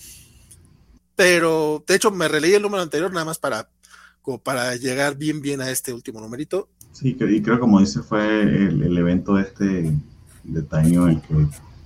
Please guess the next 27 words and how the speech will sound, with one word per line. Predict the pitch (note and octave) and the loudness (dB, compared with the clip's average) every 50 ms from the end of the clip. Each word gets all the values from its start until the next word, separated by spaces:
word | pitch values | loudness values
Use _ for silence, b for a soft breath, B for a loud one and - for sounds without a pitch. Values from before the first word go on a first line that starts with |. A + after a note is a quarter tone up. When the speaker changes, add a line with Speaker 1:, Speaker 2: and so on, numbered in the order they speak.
| - - - - - - - | -20 -20 -20 -20 -18 -4 0
Speaker 2:
el | E2 E2+ E2 D#2 - | 2 2 2 0 0
que | - F2 | 0 2
hizo | E2+ E2+ D#2+ - - G2 F#2 F#2 F2+ F2 - - | 2 4 2 2 4 6 6 6 6 4 0 -2
que | G2 | -2
se | F#2 - F2+ | 0 2 2
largara | E2+ E2+ E2+ E2+ E2 E2+ F2+ | 4 4 2 2 2 2 4
de | F#2 E2 | 4 4
más. | E2 E2+ D#2+ - - - B B B - | 2 2 0 -4 -6 -8 B B B -4
Speaker 1:
Félix | - G3+ A3+ A3+ - - | 0 0 0 2 2 0
Farsa | A3 G3 A3+ A3+ | 2 2 2 2
nos | A#3 A3 | 2 0
mandó | G3 F3 F3+ G3+ | -2 0 0 0
este | F#3+ - G#3 | 0 0 -2
mensaje | F#3+ F3+ D#3+ - F#3+ F3+ - G3 | -2 -2 -2 -2 -2 -2 -2 -2
destacado | F3 C#3+ - C#3 - E3+ E3+ E3+ | -2 -2 -4 -4 -2 0 0 2
hace | E3 - - | 2 0 -2
un | D#3+ | -2
buen | E3 D#3 - | -4 -2 0
rato, | D#3+ E3 - D#3 | 0 0 0 0
dice, | D3 - D#3 C#3+ | -2 -2 -2 -2
"Ten | - F3 F3 | -4 -4 -2
cuidado | - F#3+ F#3 F#3 F3+ | 0 0 0 2 0
con | D#3+ C#3 | -2 -4
lo | B2+ A#2 | -4 -4
que | - C3 | -2 -2
deseas, | B2+ - G3 G3 F3 | 0 0 0 0 0
Bernardo. | E3+ D#3 F3 G3+ G#3 G#3 F#3+ D#3 - | 0 0 0 0 0 0 -2 -4 -4